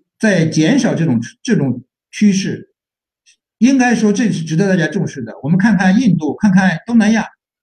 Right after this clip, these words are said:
看看墨西哥，实际上他们的这个，这个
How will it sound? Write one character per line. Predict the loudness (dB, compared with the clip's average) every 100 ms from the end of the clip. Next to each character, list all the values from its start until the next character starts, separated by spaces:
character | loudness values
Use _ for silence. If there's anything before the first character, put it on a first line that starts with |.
| _ _ _ _
看 | 0 2
看 | 2 0 0
墨 | 0
西 | 2
哥， | 2 0 -2 -10 _ _ _ _ _
实 | -4
际 | 0 0
上 | 2 0
他 | 0 -2
们 | 0 2
的 | 2
这 | 2
个， | 0 0 0 -2 -4
这 | -2
个 | 0